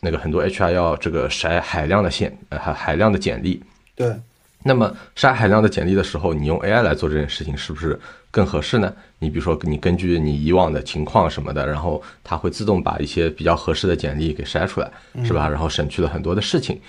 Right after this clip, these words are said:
Speaker 2: 嗯。
Speaker 1: 啊，那么比如说这A I招聘这个模型，那么有可能就会是平等人权委员会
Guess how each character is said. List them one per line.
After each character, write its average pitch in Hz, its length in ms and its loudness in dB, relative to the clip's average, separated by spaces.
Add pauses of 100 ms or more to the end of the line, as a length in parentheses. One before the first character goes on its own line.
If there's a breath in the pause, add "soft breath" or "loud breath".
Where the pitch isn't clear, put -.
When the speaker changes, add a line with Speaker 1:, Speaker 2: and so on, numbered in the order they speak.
(200 loud breath)
Speaker 2:
嗯。 120 140 -2
Speaker 1:
啊， - 140 -2 (180)
那 165 100 4
么 139 240 4 (220)
比 90 80 0
如 90 60 4
说 135 160 4
这 135 160 2
A 156 60 2
I 170 100 6
招 202 160 6
聘 277 140 6
这 98 80 4
个 78 60 0
模 - 140 -2
型， - 160 -8 (480)
那 135 100 2
么 123 240 4 (120)
有 104 160 8
可 110 180 2
能 76 200 0
就 101 140 2
会 95 140 4
是 92 360 0 (420 soft breath)
平 92 260 2
等 78 220 4
人 82 180 4
权 101 240 2
委 76 140 2
员 62 160 -2
会 135 220 2